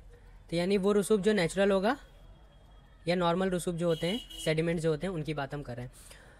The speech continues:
तो वो हैं जो तबई हज़म और नूज़ पर दलालत करता है। तबई रसूब की रंगत सफ़ेद होती है।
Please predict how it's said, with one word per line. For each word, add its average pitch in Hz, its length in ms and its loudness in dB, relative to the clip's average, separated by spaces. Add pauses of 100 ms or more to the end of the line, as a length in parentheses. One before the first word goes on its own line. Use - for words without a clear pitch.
(100)
तो 170 80 2
वो 196 120 6
हैं 226 180 6
जो 226 100 6
तबई 202 300 4
हज़म 196 300 2
और 185 380 2
नूज़ 180 240 -2
पर 185 120 2
दलालत 170 340 0
करता 170 200 0
है। 185 60 0
तबई 175 260 -2
रसूब 175 300 -4
की - 100 -4
रंगत 165 300 -2
सफ़ेद 135 320 -2
होती 127 220 -6
है। 127 260 -10